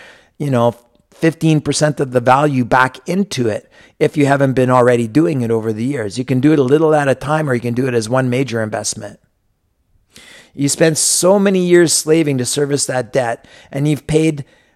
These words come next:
up to fifty percent of your take-home earning to have the investment paid in twenty-five to thirty years. And that business you own is similar.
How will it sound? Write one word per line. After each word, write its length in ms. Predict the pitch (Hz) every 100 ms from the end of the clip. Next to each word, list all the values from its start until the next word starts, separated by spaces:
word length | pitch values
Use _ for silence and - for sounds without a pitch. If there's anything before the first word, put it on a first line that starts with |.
| _
up 160 | 175 170
to 100 | 160
fifty 380 | - 202 - 208
percent 480 | - 165 180 175 165
of 100 | 139
your 100 | 131
take-home 600 | 156 156 139 147 147 147
earning 520 | - 170 175 127 117
to 100 | 117
have 280 | 131 143 139
the 180 | 139 135
investment 440 | 120 127 - 123
paid 200 | - 170
in 100 | 160
twenty-five 480 | 131 123 120 117 113
to 80 | 120
thirty 320 | - 113 113
years. 420 | 107 104 104 - - - - -
And 200 | 147 165
that 180 | 208
business 380 | 185 175 190 -
you 80 | 156
own 180 | 120 143
is 120 | 143
similar. 500 | - 107 98 104